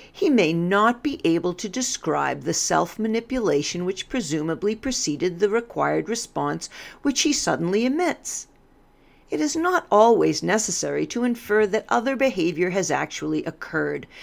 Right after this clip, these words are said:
but under certain circumstances this inference may be justified. Since authenticated overt behavior sometimes cannot be reported by the individual, we have no reason to question the possibility of a covert parallel.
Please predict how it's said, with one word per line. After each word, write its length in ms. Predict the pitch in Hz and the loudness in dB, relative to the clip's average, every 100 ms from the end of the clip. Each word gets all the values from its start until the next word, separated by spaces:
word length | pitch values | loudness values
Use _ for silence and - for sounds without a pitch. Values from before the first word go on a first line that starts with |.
| - - _ | -18 -20 _
but 120 | 185 | 4
under 260 | 160 160 151 | 4 2 0
certain 360 | 151 165 - 160 | 0 0 0 -6
circumstances 1040 | - 339 359 277 - 220 226 214 262 254 | 0 0 2 -2 -2 -2 -2 -4 -6 2
this 240 | - - - | 0 2 0
inference 580 | 160 156 214 240 - | 0 0 -2 -2 -2
may 180 | 175 151 | 0 0
be 100 | 151 | 0
justified. 720 | 220 381 - - 180 147 - - _ _ - - - | -2 -2 -2 -2 0 -2 -4 -12 _ _ -20 -20 -10
Since 440 | - 190 170 - - | 0 0 0 -4 0
authenticated 880 | 160 - 151 156 165 175 151 160 - | 0 2 -4 -2 -4 -2 0 0 2
overt 480 | 190 175 147 151 - | 4 4 4 0 0
behavior 540 | 147 - 302 294 262 277 | -8 0 2 2 -2 -4
sometimes 580 | - 440 359 160 175 | -2 -2 0 -2 -2
cannot 460 | - 247 170 143 - | -2 -2 2 0 2
be 80 | 208 | 0
reported 500 | 247 254 147 147 160 | 0 -2 -4 -2 -2
by 160 | 151 | -2
the 220 | 151 151 151 | 0 -2 -2
individual, 680 | 151 208 349 359 226 254 254 - - - | -6 0 0 0 0 0 -2 -18 -18 2
we 100 | 466 | 6
have 140 | 214 | 6
no 180 | 160 160 | 6 4
reason 400 | 151 185 269 214 170 | 6 6 4 2 0
to 60 | |
question 460 | - 160 151 - 247 | -2 -2 -2 -2 -2
the 80 | 254 | -2
possibility 880 | 226 190 - 185 285 320 185 226 233 | -2 -4 -4 -4 0 4 4 4 -2
of 140 | 262 | 0
a 80 | 285 | -2
covert 720 | - - 156 143 156 - _ | -4 0 0 2 -2 -2 _
parallel. 720 | - 151 156 139 151 - | -4 0 0 0 -2 -4